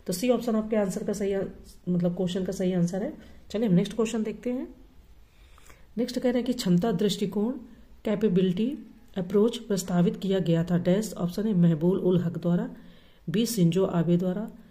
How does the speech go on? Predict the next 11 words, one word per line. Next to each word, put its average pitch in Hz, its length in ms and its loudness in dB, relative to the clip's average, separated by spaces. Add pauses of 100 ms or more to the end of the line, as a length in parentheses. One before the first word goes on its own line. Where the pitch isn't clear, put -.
(140)
सी, 220 220 -4
अभिजीत 170 480 2
बनर्जी 156 380 2
द्वारा, 190 220 -2
या 170 180 0
डी, 202 260 -2
अमर्त्य 180 340 0
सेन 135 280 -4
द्वारा, 143 260 -8 (120)
ठीक 190 160 -8
है। 339 60 -6